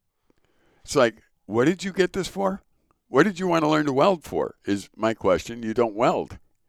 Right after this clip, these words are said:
You don't want to weld. You don't want to own the equipment. You don't want to do it. "Well, I really wanted to learn how to do it." Okay. But for what? There's no application.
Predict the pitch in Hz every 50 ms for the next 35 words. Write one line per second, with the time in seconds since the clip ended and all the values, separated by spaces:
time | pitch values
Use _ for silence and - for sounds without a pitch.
0 | _ _ _ _ _ _ _ _ _ _ _ _ _ _ _ _ 135 135 131 131
1 | 123 127 143 196 202 139 95 82 76 76 87 107 117 127 123 123 123 120 113 113
2 | 110 123 135 170 180 147 98 80 - - 82 - 85 117 - 127 123 113 117 123
3 | 123 113 110 - 151 185 165 - - - _ _ _ _ _ _ _ _ _ _
4 | _ _ _ _ _ _ - - _ - 123 127 120 113 113 135 147 139 127 117
5 | 113 117 117 110 104 101 104 107 107 107 107 101 98 98 92 127 156 165 90 -
6 | - _ _ _ _ _ _ _ _ _ _ _ _ _ _ _ _ _ _ _
7 | _ _ _ _ _ - 135 127 - 113 101 110 151 202 - _ _ _ _ _
8 | _ _ _ _ _ _ _ _ _ _ _ _ _ _ _ _ - 135 127 -
9 | _ - - 127 113 123 165 185 120 - - - - _ _ _ _ _ _ _
10 | _ _ _ _ _ _ _ _ _ _ _ _ - 135 127 127 151 147 143 135
11 | 147 139 - 156 175 254 - - - -